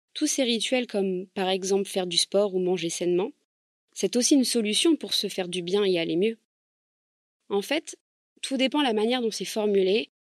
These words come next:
et de comment on reçoit l'information. Il ne faut pas que ça devienne une obsession.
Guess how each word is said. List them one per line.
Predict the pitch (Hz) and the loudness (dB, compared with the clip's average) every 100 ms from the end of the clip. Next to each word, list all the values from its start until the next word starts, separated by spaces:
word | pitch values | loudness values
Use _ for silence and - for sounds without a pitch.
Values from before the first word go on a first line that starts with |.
| _ | _
et | 214 | -2
de | 180 190 | 0 0
comment | 233 233 247 | 2 4 4
on | |
reçoit | 202 196 208 | 2 0 -2
l'information. | 180 185 180 170 - - _ _ _ _ _ _ _ _ | -4 -6 -8 -6 -8 -10 _ _ _ _ _ _ _ _
Il | 214 | 2
ne | 220 | 4
faut | 220 240 | 2 -2
pas | 262 | -4
que | 247 | -6
ça | 208 190 | -6 -6
devienne | 170 165 170 | -8 -6 -4
une | 165 165 | -4 -6
obsession. | - 175 - | -10 -10 -12